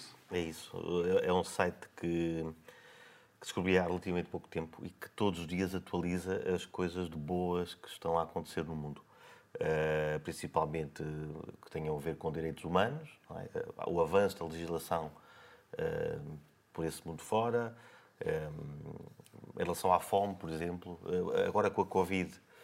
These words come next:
ehm, a coisa estagnou um pouco, ou seja, a evolução para erradicar a fome, ehm,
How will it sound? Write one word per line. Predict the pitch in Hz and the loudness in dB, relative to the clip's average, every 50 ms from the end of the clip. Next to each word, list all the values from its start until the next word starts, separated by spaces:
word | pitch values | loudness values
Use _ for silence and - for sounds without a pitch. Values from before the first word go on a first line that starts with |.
| - - - - - _ _ - | -20 -20 -20 -20 -20 _ _ -2
ehm, | - 85 87 85 85 85 82 80 82 80 80 80 78 78 78 85 98 - | 2 4 6 6 6 6 4 4 0 -4 -4 -4 -4 -6 -8 -10 -6 -4
a | - 87 | -4 -4
coisa | - - 95 92 87 80 85 | -2 2 2 2 4 2 0
estagnou | 80 - - 85 82 85 85 | 0 0 0 0 2 0 0
um | 82 76 | 0 0
pouco, | - 92 95 - - 90 | -2 -4 -4 -2 -2 -2
ou | |
seja, | - - 85 82 92 | 0 0 2 4 4
a | 87 | 4
evolução | 87 90 90 85 - - 104 95 90 85 | 4 0 -4 -6 2 4 6 6 6 4
para | - - 90 87 85 | 4 4 6 6 6
erradicar | 85 80 82 80 76 82 - - 80 | 6 4 2 0 -2 -2 -2 -2 -2
a | 82 80 | -2 -4
fome, | - - 82 82 82 85 - - - - - - - - - _ | -4 -4 -4 -4 -4 -6 -10 -16 -18 -18 -18 -18 -20 -20 -8 _
ehm, | - 92 92 92 92 92 92 92 90 90 90 87 87 87 | 2 6 6 8 8 6 6 4 2 2 0 0 -2 -4